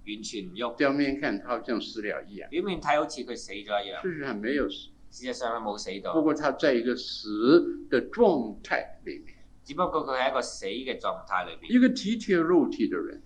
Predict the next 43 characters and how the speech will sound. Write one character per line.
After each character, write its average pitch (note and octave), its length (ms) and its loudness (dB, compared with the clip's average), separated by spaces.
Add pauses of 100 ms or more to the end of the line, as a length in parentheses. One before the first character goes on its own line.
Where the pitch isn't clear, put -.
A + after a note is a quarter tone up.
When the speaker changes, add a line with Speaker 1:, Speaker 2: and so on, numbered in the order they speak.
(120)
Speaker 1:
一 - 20 -4
個 F3+ 100 4
體 - 100 -4
貼 F3+ 300 0
肉 C3 180 -2
體 - 80 -4
嘅 A2 260 -2
人。 F2 160 -2
Speaker 2:
一 F#3+ 100 -4
個 G3 100 8
在 G3 200 2 (160)
罪 C4+ 220 4
裏 B2+ 320 6
面 A2 200 2
生 D#3 280 4
活 G#2+ 180 2
的 G#2+ 80 2
基 A#2+ 240 -2
督 G#2+ 140 -4
徒。 - 120 -16 (240)
Speaker 1:
一 F#3+ 60 -8
個 E3+ 120 0
喺 D#3 260 2
罪 C#3+ 220 2
裏 C#3 140 2
面 C3 180 -4
生 E3 200 0
活 C#3 120 -4
嘅 A2 140 -8
基 A#2 140 -10
督 B2 80 -4
徒。 G2+ 160 -12 (600)
Speaker 2:
他 A#2+ 180 0
的 A#2+ 140 4
靈 A2 440 2
命 B2 320 6
在 A#2 180 2
死 A#2 720 4
的 D#3 140 4
狀 D3+ 480 2
態 G#2 280 -2
之 G2+ 120 -12
中。 - 200 -10